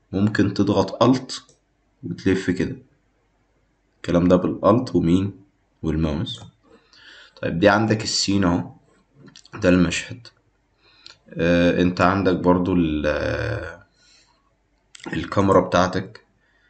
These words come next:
انت ممكن تعمل لها ديسبلاي هنا، يعني الجيم دي، آه، انت ممكن طبعًا، انت اول ما بتبدأ ال-، آه، البرنامج هيبقى بالشكل ده كده.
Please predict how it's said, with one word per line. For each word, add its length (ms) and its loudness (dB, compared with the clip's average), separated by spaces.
انت 180 -4
ممكن 300 -2
تعمل 320 -2
لها 120 2
ديسبلاي 580 -2
هنا، 200 -8
يعني 240 -4
الجيم 320 4
دي، 220 -2
آه، 220 -6
انت 180 -4
ممكن 360 -2
طبعًا، 260 4
انت 100 2
اول 140 4
ما 60 2
بتبدأ 460 0
ال-، 380 -4
آه، 340 -6
البرنامج 580 -2
هيبقى 160 0
بالشكل 440 -2
ده 80 2
كده. 380 -10